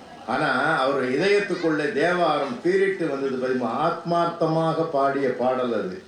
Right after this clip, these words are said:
அவர் பாடினதுக்காக பாடல, ஆத்மார்த்தமாக ஆண்டவனே வெளிவந்த ஒரு அருமையான இசை. அதனால வாழ்க்கையில என்பது நம்முடைய குருமார்கள் தான் இன்னைக்கு அவங்களுடைய அருள்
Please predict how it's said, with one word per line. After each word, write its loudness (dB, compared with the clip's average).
அவர் 0
பாடினதுக்காக 0
பாடல, -4
ஆத்மார்த்தமாக -2
ஆண்டவனே -2
வெளிவந்த -2
ஒரு -4
அருமையான -4
இசை. -4
அதனால 2
வாழ்க்கையில 2
என்பது 0
நம்முடைய 0
குருமார்கள் 2
தான் 0
இன்னைக்கு -2
அவங்களுடைய 2
அருள் 2